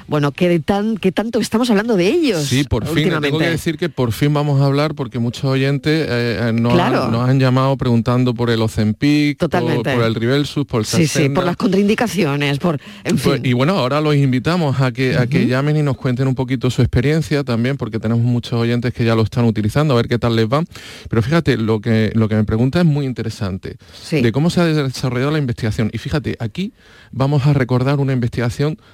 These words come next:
Speaker 2: de los años noventa, ¿vale? A ver si te suena, si te suena el principio activo. Era el sidenalfi-, el sildenafilo.
Speaker 1: Por
Speaker 2: ¿Te
Speaker 1: ese
Speaker 2: suena?
Speaker 1: nombre no.
Speaker 2: ¿No?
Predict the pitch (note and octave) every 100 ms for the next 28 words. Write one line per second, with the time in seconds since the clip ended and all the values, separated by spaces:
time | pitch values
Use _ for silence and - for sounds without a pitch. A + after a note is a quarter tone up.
0 | - A#2+ A#2 C#3 E3 D#3+ B2+ A2+ C3+ C#3+
1 | G3+ C4 - - - - A#2+ D#3+ B2+ -
2 | B2 B2 - C#3 C3 C3 - - C3+ A2+
3 | A#2 - B2+ B2+ B2+ A2+ B2 B2 A2 G#2+
4 | - C3 E3+ - - - - - A#2+ C3+
5 | A#2+ - - B2+ A#2 A2+ A2 G2+ - D3
6 | C#3 A#2+ A2 - B2+ A#2 G#2+ - D3 E3+
7 | B3+ _ - - F#3 F3 A3+ A3 A3+ G#3+
8 | E3+ D3 - D3+ F#3+ - C3